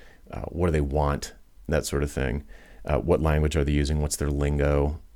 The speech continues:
Uh, how do they describe their customers? Are they students, guests, clients? What word do they, patients? What word do they use? All, all things like that. You kinda soak it in. And, and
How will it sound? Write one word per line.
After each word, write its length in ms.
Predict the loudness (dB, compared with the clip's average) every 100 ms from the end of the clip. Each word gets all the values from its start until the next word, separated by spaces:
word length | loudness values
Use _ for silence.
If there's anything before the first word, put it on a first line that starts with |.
| -10
Uh, 400 | -8 -6 -6 -2
how 160 | 0
do 40 | 2
they 80 | 0
describe 380 | 0 0 0
their 80 | 0
customers? 540 | -2 -2 0 -2 -2 0
Are 60 |
they 180 | -2 -2 -6 -10
students, 600 | -2 0 0 0 -4 -8 0
guests, 540 | 2 2 -2 -6 -8
clients? 680 | -6 -2 0 0 -2 -6 -8 -4
What 200 | -2 0
word 200 | 0 0
do 60 |
they, 60 | -4
patients? 460 | -2 0 0 -2 -2
What 140 | 0
word 160 | 0 0
do 80 |
they 140 | -2 -2
use? 260 | -2 -4 -10 -20 -20 -8
All, 160 | 4 4
all 180 | 6 6
things 260 | 8 4 4
like 140 | 6
that. 100 | 6
You 80 | 6
kinda 180 | 4 4
soak 440 | 6 6 6 6
it 80 | 6
in. 420 | 6 4 2 -2 -8 -20 -20 -4
And, 540 | 2 2 4 2 0 -2 -8 -10 -18 -20 -4
and 240 | 0 0